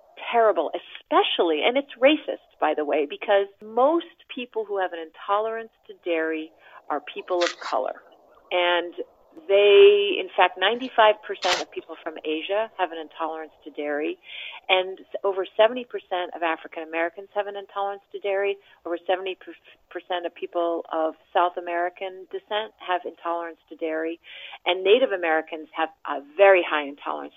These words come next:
to dairy. So whites who hail from Western Europe have only a fifteen percent intolerance to dairy. So it's a very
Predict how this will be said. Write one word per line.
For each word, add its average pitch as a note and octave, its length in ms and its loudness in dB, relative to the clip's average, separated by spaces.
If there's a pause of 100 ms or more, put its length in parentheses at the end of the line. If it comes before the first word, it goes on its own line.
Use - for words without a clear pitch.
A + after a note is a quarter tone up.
to D3+ 60 -18
dairy. C#3 360 -6 (420)
So G#3 400 4
whites A3 500 0
who F#3+ 120 -2
hail F3+ 260 2 (100)
from F3 220 -8
Western F3+ 400 -4
Europe F#3 300 -4
have F3 140 -2
only E3 260 -10
a D3 60 -12 (120)
fifteen F#3+ 480 -10
percent D#3 540 -12
intolerance D3+ 580 -10 (140)
to D3+ 60 -20
dairy. C#2 380 -10 (360)
So - 80 2
it's B3 160 -4
a A3 80 0 (100)
very D4+ 380 -2